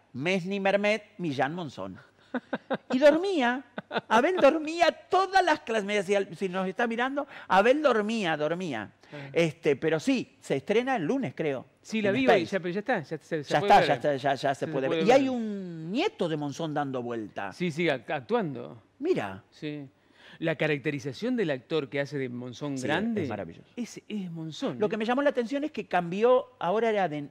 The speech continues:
Speaker 1: eh, era tipo muy de madrugada, muy temprano, porque está oscuro cuando él tiene el problema con Alicia Muñiz que la tira por el balcón. Viste que en la pe-, en las otras películas siempre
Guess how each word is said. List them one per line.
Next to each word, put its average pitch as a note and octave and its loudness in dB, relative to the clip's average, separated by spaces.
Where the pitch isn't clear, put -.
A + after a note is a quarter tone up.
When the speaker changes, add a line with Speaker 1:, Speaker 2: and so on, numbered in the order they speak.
Speaker 1:
eh, C#3+ -8
era F3+ 2
tipo E3+ -4
muy F3 -4
de F#3 0
madrugada, E3+ 0
muy D#3+ -6
temprano, A3+ -4
porque F#3 -6
está D#3+ -4
oscuro G#3+ -2
cuando C3+ -2
él C3+ -4
tiene C3 -6
el B2+ -6
problema C3 -4
con A#2+ -6
Alicia A#2+ -6
Muñiz B2 -6
que B2+ -8
la A#2 -4
tira B2+ -4
por G#2+ -6
el G#2+ -6
balcón. G2+ -6
Viste A#3+ -4
que A3 -2
en F3 -2
la C#3+ -6
pe-, C3+ -6
en C3+ -4
las C3+ -6
otras G#3 -4
películas G3+ 0
siempre G#3 -2